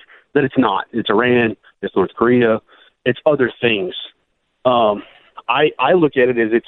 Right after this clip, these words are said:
a huge threat because they're controlling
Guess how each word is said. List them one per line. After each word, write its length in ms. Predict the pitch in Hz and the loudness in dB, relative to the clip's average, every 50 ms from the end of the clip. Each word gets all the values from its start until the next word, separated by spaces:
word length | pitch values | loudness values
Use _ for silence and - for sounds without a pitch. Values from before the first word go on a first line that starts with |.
| - _ - | -10 _ -2
a 60 | 127 - - - - - - | -2 -2 -2 -4 -12 -10 -4
huge 280 | 170 175 165 143 131 - - - | -2 0 0 0 -2 -2 -2 -2
threat 260 | 117 110 104 101 - - - _ _ _ _ _ _ _ _ _ _ | 0 0 0 -2 -6 -8 -20 _ _ _ _ _ _ _ _ _ _
because 480 | - 120 - - - 123 117 113 113 - - - _ _ - _ _ _ _ - - | -10 -8 -6 0 0 2 2 2 0 -2 -6 -14 _ _ -20 _ _ _ _ -10 -6
they're 360 | 101 107 131 151 165 156 139 | -2 0 2 2 2 2 0
controlling 760 | - - 123 107 - - - 156 165 170 143 110 92 90 | 0 -2 -2 -2 -2 -2 0 0 2 2 2 2 0 -4